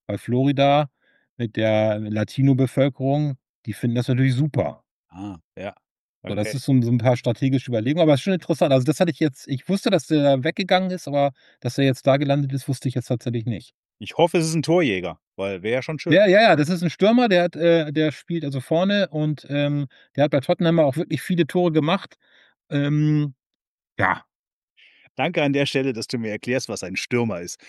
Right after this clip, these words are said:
Speaker 1: Ja.
Speaker 2: Jetzt weiß, <laughs> jetzt
Speaker 1: <laughs> Ja.
Speaker 2: weiß also auch ich das. <laughs> Sehr gut.
Speaker 1: <laughs>
Speaker 2: Der spielt vorne. Okay, ähm,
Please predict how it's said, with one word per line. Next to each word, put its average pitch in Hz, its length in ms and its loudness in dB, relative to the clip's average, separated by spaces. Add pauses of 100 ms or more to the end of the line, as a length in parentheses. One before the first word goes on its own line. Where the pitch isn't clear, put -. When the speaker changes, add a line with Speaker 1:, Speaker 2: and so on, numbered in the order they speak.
(120)
Speaker 1:
Ja. 123 180 4
Speaker 2:
Jetzt - 120 -2
weiß, 131 200 0 (300)
<laughs> - 300 -20
jetzt 147 160 -2
Speaker 1:
<laughs> - 0 -
Ja. 156 120 2
Speaker 2:
weiß - 220 -14
also 131 260 0
auch 123 180 0
ich 131 180 -6
das. - 260 -10 (320)
<laughs> 220 1300 -6
Sehr 139 260 -2
gut. 349 180 2 (200)
Speaker 1:
<laughs> 220 220 -8
Speaker 2:
Der - 80 -4
spielt 147 300 -2
vorne. 107 300 -2 (420)
Okay, 170 420 2 (340)
ähm, 131 320 0